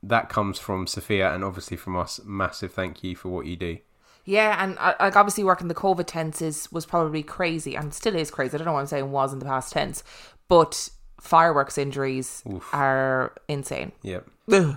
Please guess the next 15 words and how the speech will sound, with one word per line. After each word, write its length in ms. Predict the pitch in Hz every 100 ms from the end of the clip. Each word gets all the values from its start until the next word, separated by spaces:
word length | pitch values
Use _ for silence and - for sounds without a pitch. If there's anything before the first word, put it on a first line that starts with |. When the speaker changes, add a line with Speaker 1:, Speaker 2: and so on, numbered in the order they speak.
| 104
Speaker 1:
Yeah, 240 | 87 85 82
I'm 140 | 98
not, 160 | 101 92
I 40 | 95
don't 80 |
really 120 | 87 90
like 160 | 90
fireworks. 460 | - 82 82 - - - - -
Speaker 2:
They're 220 | - 226 240
illegal 280 | 262 254 185
in 100 | 180
Ireland. 340 | 208 151 147 - _ 208
There 100 | 220
you 80 | 208
go. 220 | 214